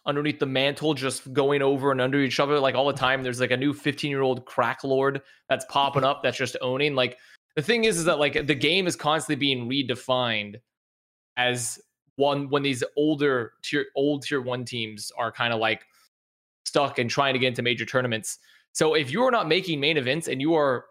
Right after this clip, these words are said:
eligible to go play smaller tournaments and you are not currently grinding for, like, a Masters or something like that, right? Like, you need to be in these smaller tournaments because it's the only way you're gonna keep yourself sharp against, like, the new, the new blood, the young blood, right? Because eventually then you're the old lion that's gonna be consumed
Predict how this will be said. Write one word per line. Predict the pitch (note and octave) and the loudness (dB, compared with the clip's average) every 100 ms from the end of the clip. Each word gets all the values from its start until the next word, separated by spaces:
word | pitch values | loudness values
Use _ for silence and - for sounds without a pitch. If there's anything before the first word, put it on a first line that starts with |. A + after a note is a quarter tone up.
| B2+ | 0
eligible | C#3 D#3 D3 D3+ | 0 0 -2 -2
to | |
go | C3+ C#3 | 0 -2
play | - B2+ D3+ | 0 0 0
smaller | E3+ E3 F#3+ | 0 0 0
tournaments | F#3+ G3+ A3+ A3+ - | -2 -2 -4 -6 -4
and | C#3+ | -4
you | D3 | 0
are | D3+ | 0
not | D3+ | 0
currently | D3 D3+ C#3+ C3 | -2 -8 -8 -10
grinding | A#2 A#2 B2 C3+ C3+ | -6 -4 -2 -4 -6
for, | B2 A#2+ | -6 -2
like, | A2+ A2 _ _ _ - | 0 -2 _ _ _ -2
a | C3+ | 0
Masters | F3+ E3+ - - G#2 G#2 A2+ | 2 2 -2 -6 -6 -6 -8
or | |
something | A2+ B2 A2+ | -8 -6 -6
like | G#2 G2+ | -6 -6
that, | G2+ G2 | -4 -4
right? | A2 A#2+ C3+ - _ _ _ | 0 0 0 -4 _ _ _
Like, | B2+ A2+ | 0 0
you | C3 G#3+ | -2 0
need | A3 D#3+ | 0 0
to | |
be | C3+ C#3 G3 | 0 0 0
in | F3+ | 0
these | C3+ A#2 | -2 -4
smaller | C3 A#2+ A2+ | -2 0 0
tournaments | C3 A#2+ A2+ | -2 -2 -6
because | - B2 C#3 A#2 | -6 -2 -2 -2
it's | A#2 | -2
the | D3 | 0
only | F3+ F#3 | 2 2
way | E3+ | 2
you're | D3+ | 2
gonna | C#3 | 0
keep | B2+ D#3 | -2 -4
yourself | D3+ C3 G#2 | -2 -2 -2
sharp | - C#3 - | 0 0 0
against, | C3+ B2+ B2 - | -4 -2 -2 0
like, | A#2+ - _ _ _ _ - | 0 0 _ _ _ _ 0
the | C3+ | 0
new, | C3+ C#3+ C#3 C3 - | 2 2 4 2 0
the | B2+ | -2
new | B2+ C3 | 0 0
blood, | B2 A#2 A2 G2+ | 0 -2 -2 -2
the | A2 | -6
young | A#2+ C3+ C#3 | 0 0 -2
blood, | A#2+ A2 A2 | -6 -6 -4
right? | A#2 C3 | -2 -2
Because | - C3+ | -2 0
eventually | C#3 F#3 A3+ F#3+ | 0 0 2 2
then | C#3+ F3+ F#3 | 2 0 0
you're | D3 G3 | 2 2
the | F3 | 2
old | E3+ F3+ F3 | 2 2 2
lion | D#3+ D#3 E3 F3 D#3+ | 2 2 2 2 0
that's | C3+ | -6
gonna | - D#3 | -4 -2
be | C#3 | -2
consumed | C3+ C#3+ B2 - D#3 C3 A2+ | -6 -8 -8 -4 -2 -4 -8